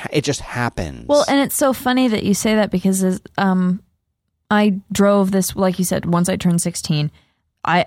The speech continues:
Speaker 2: I had been driving to my high school, and there was also, before that, my mom, you know, had always driven me to school since the same way because it was on the same road. You could get to it the same way,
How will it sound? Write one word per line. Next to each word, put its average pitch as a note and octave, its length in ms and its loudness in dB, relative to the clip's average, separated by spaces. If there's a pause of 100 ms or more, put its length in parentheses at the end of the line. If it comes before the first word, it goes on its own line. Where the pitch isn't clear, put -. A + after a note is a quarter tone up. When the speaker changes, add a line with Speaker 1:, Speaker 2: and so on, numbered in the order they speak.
Speaker 2:
I F3+ 120 2
had F3+ 180 4
been F3+ 160 2
driving F3+ 580 4
to D#3+ 560 0
my D#3 160 0
high B3 220 2
school, F3+ 640 0
and E3+ 360 2 (260)
there F3 340 2
was E3+ 180 0
also, F3 580 2 (640)
before D4 420 2
that, C#3 320 0 (200)
my D#3+ 420 2 (200)
mom, F#3 400 4
you E3+ 100 4
know, D#3 120 2
had D3+ 120 2
always D#3 380 2
driven D#3+ 280 2
me D#3 120 2
to D#3 80 0
school D#3 380 0
since - 680 -2
the F3+ 80 0
same G3 320 4
way G#3 180 4
because F#3 240 2
it D#3+ 40 0
was E3 100 0
on D#3+ 120 0
the D#3+ 80 0
same E3 380 2
road. G#3+ 400 4
You F3+ 80 2
could D#3+ 100 2
get D#3 140 -2
to E3+ 100 -4
it F3+ 100 -2
the - 100 -12
same C#3+ 140 -2
way, C3+ 160 0